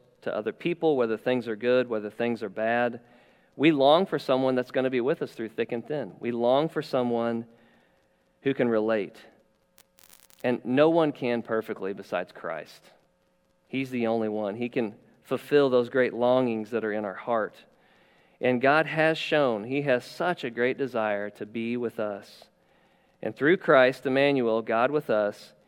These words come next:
he became like one of us, so that in his life, his death, his resurrection,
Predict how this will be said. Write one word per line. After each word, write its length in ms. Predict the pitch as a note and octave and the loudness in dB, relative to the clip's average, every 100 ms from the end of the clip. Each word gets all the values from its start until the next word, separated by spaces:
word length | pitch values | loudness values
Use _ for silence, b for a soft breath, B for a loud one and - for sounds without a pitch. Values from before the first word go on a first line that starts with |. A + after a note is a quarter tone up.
| b | b
he 160 | b B2+ | b -6
became 460 | B2 A2+ C3 C3+ C3+ | -6 -4 0 2 4
like 200 | B2+ B2+ | 2 2
one 220 | B2 A#2 | 0 0
of 100 | G#2 | -2
us, 160 | G2+ | -6
so 160 | - B2 | -2 0
that 140 | A#2 G#2+ | 0 0
in 140 | A#2+ | -2
his 180 | A#2 G#2+ | -2 -2
life, 420 | G#2+ A#2+ C#3+ D3+ | 0 0 0 -2
his 160 | A2+ - | -10 -8
death, 420 | A#2 A#2 A#2 - b b b | -2 -2 -2 -8 b b b
his 160 | G#2 G2+ | -14 -6
resurrection, 880 | G#2+ G#2 G#2 A2 B2 - C3+ C#3+ | -6 -6 -4 -4 -4 -4 -6 -8